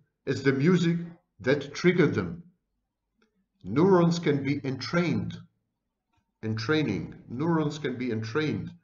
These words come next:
by a variety of non-electrical stimuli,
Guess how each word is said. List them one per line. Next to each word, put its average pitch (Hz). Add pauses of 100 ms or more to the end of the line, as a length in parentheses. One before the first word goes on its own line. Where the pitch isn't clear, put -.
(400)
by 120
a 135
variety 170
of 127
non-electrical 127
stimuli, 101